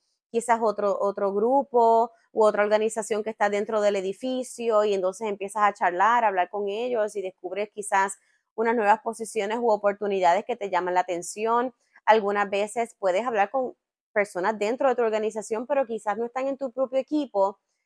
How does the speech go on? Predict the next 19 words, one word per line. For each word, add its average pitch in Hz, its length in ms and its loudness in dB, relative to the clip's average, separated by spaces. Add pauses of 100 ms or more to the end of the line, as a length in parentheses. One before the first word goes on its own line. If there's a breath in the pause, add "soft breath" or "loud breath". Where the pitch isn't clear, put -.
(240)
pero 233 340 2 (420)
empiezas 226 520 0
a 277 80 -4
colaborar 233 600 4
quizás 208 600 -2
en, 190 380 -2
en 190 140 -4
grupos 202 380 -4
adicionales, 220 1120 -2 (460)
y 233 140 4
eso 247 180 0
usualmente 339 560 0
pasa 294 600 2 (880)
cuando 208 200 2
estás 202 220 -2
en 214 100 -4
presencial. 220 640 -4 (600)
Pero 240 160 4
entonces, 277 460 0